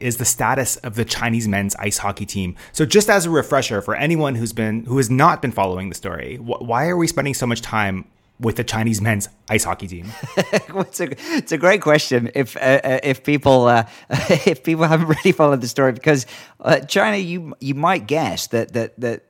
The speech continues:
Speaker 2: that the Chinese men's ice hockey team is not that great. Here's the thing. They were given a berth in two thousand eighteen. Uh, they don't automatically qualify,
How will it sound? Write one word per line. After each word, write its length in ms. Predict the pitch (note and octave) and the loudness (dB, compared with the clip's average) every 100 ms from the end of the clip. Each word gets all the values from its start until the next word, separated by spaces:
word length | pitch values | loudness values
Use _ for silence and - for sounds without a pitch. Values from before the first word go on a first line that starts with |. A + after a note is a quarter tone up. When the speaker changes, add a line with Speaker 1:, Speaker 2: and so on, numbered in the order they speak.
| - | -8
Speaker 2:
that 240 | A#2+ G#2 | -8 -6
the 60 | A2 | -6
Chinese 340 | B2 A#2 A2 | -4 -4 -6
men's 400 | A2+ G#2+ G2 G2+ - | -6 -6 -8 -12 -8
ice 160 | G#2+ | -6
hockey 160 | A#2 G2+ | -6 -10
team 160 | - A2+ | -12 -10
is 80 | |
not 160 | A#2 G#2 | -8 -6
that 180 | B2+ G#2 | -8 -8
great. 400 | C#3 D#3+ A2+ - - - - _ _ _ | -6 -6 -8 -12 -20 -20 -20 _ _ _
Here's 200 | E3 E3+ | 0 2
the 80 | E3 | 2
thing. 240 | E3 C#3 | 2 2
They 120 | A2 C3 | 2 2
were 120 | C3 | 2
given 420 | A2 D3+ D#3+ F3 | 2 2 2 -2
a 60 | D#3+ | 0
berth 500 | A2 G2 F2+ - - | 0 0 -2 -8 -6
in 160 | A2 | -4
two 160 | A2+ B2+ | -2 0
thousand 300 | B2+ A2+ A#2 | 0 0 -2
eighteen. 420 | G#2+ A#2+ G#2 G2+ - | -4 -4 -4 -6 -6
Uh, 160 | G2+ | -6
they 160 | G2 B2 | -2 2
don't 580 | A#2 E3 F#3+ - C3 - - | 6 6 6 -2 -8 -6 0
automatically 840 | C#3 C#3 C#3 C3+ C3 C3+ A2 A#2+ | 0 0 -4 -4 -4 -6 -8 -8
qualify, 680 | G#2 B2+ B2 - F#2+ D#2+ | -2 0 0 0 -4 -6